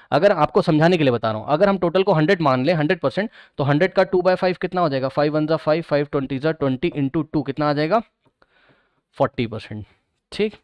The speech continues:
आ गया कि नहीं आ गया बताइए? अगर हम टोटल को हंड्रेड परसेंट मान लें तो उसका फ़ोर्टी परसेंट वॉकिंग कर रहा है,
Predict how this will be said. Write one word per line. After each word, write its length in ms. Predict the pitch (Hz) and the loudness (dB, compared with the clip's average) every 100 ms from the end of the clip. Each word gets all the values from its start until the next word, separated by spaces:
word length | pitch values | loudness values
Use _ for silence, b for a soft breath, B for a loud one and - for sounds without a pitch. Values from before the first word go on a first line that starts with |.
| _ - | _ -8
आ 140 | 127 | -6
गया 140 | 160 165 | -4 -4
कि 80 | 135 | -4
नहीं 120 | 113 | -6
आ 80 | 104 | -8
गया 140 | 104 | -12
बताइए? 320 | - 107 120 - - - - _ _ _ _ _ _ _ _ _ _ _ _ _ _ _ - | -12 -12 -12 -16 -20 -20 -20 _ _ _ _ _ _ _ _ _ _ _ _ _ _ _ -8
अगर 160 | 120 165 | -2 0
हम 60 | |
टोटल 280 | 156 139 170 | 0 0 0
को 80 | 175 | 2
हंड्रेड 240 | 151 208 | 2 2
परसेंट 280 | 180 - 151 | 0 0 0
मान 240 | 131 127 | 0 0
लें 400 | 123 131 196 262 | -2 0 2 2
तो 120 | 247 156 | 0 -4
उसका 180 | - | -2
फ़ोर्टी 220 | 185 175 208 | 0 0 -2
परसेंट 240 | 208 214 | 0 0
वॉकिंग 220 | 202 220 | 0 2
कर 80 | 226 | 2
रहा 80 | |
है, 80 | 233 | 2